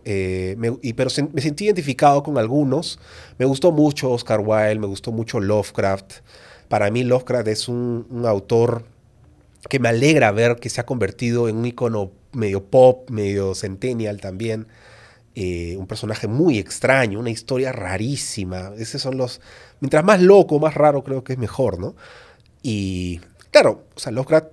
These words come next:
tiene muchos relatos cortos, interesantes, <clears throat> algunos que ya son, pues, obras de arte, ¿no? Pero creo que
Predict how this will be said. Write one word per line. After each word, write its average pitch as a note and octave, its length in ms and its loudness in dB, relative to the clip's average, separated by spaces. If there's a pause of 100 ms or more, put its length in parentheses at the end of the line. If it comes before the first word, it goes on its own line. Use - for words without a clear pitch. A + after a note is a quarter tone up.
(320)
tiene B2 200 -2
muchos B2+ 240 -4
relatos G#2+ 300 -2
cortos, C#3 600 4
interesantes, A#2 840 -2 (100)
<clears throat> - 240 -6
algunos A2+ 380 -4
que F#2+ 120 -10
ya G#2 240 0 (720)
son, A#2 300 0
pues, A2+ 220 -6
obras A#2 240 2
de B2 100 6
arte, F#2+ 300 4
¿no? F3 160 -4 (100)
Pero D3+ 340 2
creo G3+ 280 0
que A2+ 480 0